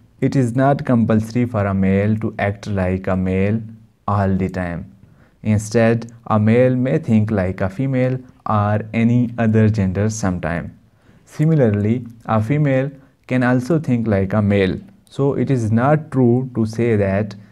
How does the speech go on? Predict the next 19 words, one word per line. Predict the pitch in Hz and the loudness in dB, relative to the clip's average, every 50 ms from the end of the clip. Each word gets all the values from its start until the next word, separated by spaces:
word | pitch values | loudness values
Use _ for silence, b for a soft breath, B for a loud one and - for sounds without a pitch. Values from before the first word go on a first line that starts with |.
| B B B B | B B B B
the | 107 104 | -4 -2
gender | 101 110 104 107 107 123 127 - 113 107 | 0 0 0 2 2 2 0 0 -2 -2
identity | 104 104 98 101 101 98 95 104 98 98 107 104 | -2 -2 0 -2 -2 -2 -2 -2 -4 -2 -2 -2
is | 95 92 95 98 101 - - | -2 -2 -2 -2 -2 -4 -6
fixed. | - - - 113 117 113 - - - - _ - - | -10 -4 -2 -2 -2 -2 -6 -14 -18 -20 _ -10 -8
Instead, | 101 95 - - 98 98 101 110 110 110 | -8 -8 -6 -4 -2 0 0 0 -2 -4
it | 104 98 95 98 95 - | -4 -6 -6 -6 -8 -8
can | - 98 98 98 101 113 - B B B B B B B B B B | -6 -4 -4 -4 -4 -6 -6 B B B B B B B B B B
change | - 131 123 131 131 135 - | -2 0 2 2 2 0 0
at | - - 95 98 117 - - - - - - _ - 113 | -2 -2 0 0 -2 -2 -4 -8 -18 -20 -20 _ -6 -4
any | 101 101 98 98 98 101 | -2 0 0 0 -2 -2
time. | 98 101 95 90 80 80 - - - _ _ | -2 -2 -2 -2 -2 -8 -14 -18 -20 _ _
So | _ - 127 | _ -4 -2
this | 117 127 135 135 - | 0 0 -2 -2 0
was | 143 135 131 131 123 | 0 0 2 0 0
the | 123 135 127 | 0 -4 -4
first | - - - - 175 165 - - - | -4 -4 -4 -4 -4 -4 -6 -10 -6
point | 104 101 95 95 85 92 | -4 -2 -2 -2 -2 -2
of | 95 - - - - | -2 -4 -4 -8 -16